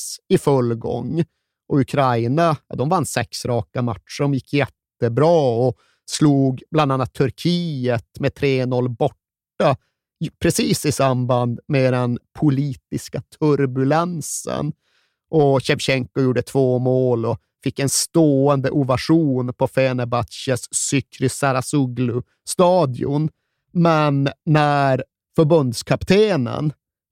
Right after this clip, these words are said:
den gamla Ballon d'Or-vinnaren Oleg Blochin, sen pratade med pressen, ja, det gjorde han ett stort nummer av att landslaget tillägnade segern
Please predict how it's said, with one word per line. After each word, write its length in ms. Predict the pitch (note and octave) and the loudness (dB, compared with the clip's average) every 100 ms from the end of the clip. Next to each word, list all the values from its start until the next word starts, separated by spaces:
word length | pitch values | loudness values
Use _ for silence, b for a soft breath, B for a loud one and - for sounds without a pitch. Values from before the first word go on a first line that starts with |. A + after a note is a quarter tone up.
| - | -4
den 140 | C#3 | -2
gamla 320 | C#3 C#3+ C#3 B2+ | 0 2 2 0
Ballon 560 | A#2 C#3+ C#3+ C#3+ C#3 | 0 0 2 0 0
d'Or-vinnaren 1160 | C#3+ - D#3+ C#3 B2 A#2+ D3+ F3+ D#3 C#3+ C#3 C3+ | 0 2 2 4 2 2 2 0 0 0 0 0
Oleg 420 | D3 C3+ B2+ B2 | -2 0 -2 -2
Blochin, 800 | C3 F#3 - _ - C3+ B2+ A#2+ _ _ - | 0 0 -2 _ -6 -2 -2 -4 _ _ -10
sen 460 | - D3 C3+ B2+ B2 - | 0 2 2 0 -4 -6
pratade 460 | - C3+ - C3 B2+ | -2 -2 -2 -4 -2
med 160 | B2 | -2
pressen, 640 | - F#3+ - - - C#3 C3+ - _ - | -2 -2 -2 -8 -4 -4 -4 -8 _ -6
ja, 100 | B2+ | 0
det 80 | |
gjorde 200 | D#3 F#3+ | 2 2
han 60 | E3 | 0
ett 80 | C3 | -4
stort 320 | - C#3 - | -2 -4 -2
nummer 800 | C#3 E3 G3+ F#3+ D3+ A#2+ B2 C3 _ - | 2 4 2 0 -2 -2 -2 -2 _ -6
av 100 | C#3 | -2
att 140 | C3+ D3 | -2 0
landslaget 1400 | C#3+ C3+ A#2 G#2 - C#3+ E3 F#3 F3 D3 A#2+ B2 - - | 0 0 -4 -6 -6 2 2 2 2 0 -2 -6 -6 -10
tillägnade 1040 | - E3 B2+ A#2+ C#3 E3 D#3+ D3 B2+ B2+ | -2 0 0 -2 0 0 -2 -4 -4 -8
segern 840 | - E3 F#3+ F#3+ E3 A#2+ A#2+ A#2+ | -4 0 2 2 0 -2 -4 -4